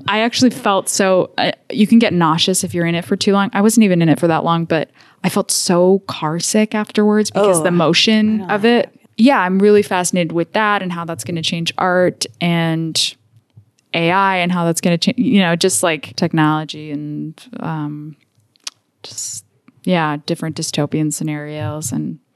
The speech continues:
Speaker 1: all that fun stuff.
Speaker 2: Nice positive note to end
Speaker 1: <laughs> Yeah.
Speaker 2: on.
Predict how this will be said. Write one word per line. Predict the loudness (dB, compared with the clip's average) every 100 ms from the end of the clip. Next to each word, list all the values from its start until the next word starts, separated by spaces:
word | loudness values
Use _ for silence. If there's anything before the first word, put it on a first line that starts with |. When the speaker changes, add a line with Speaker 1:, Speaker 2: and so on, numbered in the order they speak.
| -20 _ _ _ _ _
Speaker 1:
all | -8
that | -8 -8
fun | -10
stuff. | -10 -10 -10 -14 _ _ _ _ -20 _ _ _ _ _ -12
Speaker 2:
Nice | -6 -2 -4 -4 -12
positive | _ -4 -2 -2 -6 -8
note | -4
to | 0 2
end | 4 4
Speaker 1:
<laughs> |
Yeah. | 4 2 0
Speaker 2:
on. | -2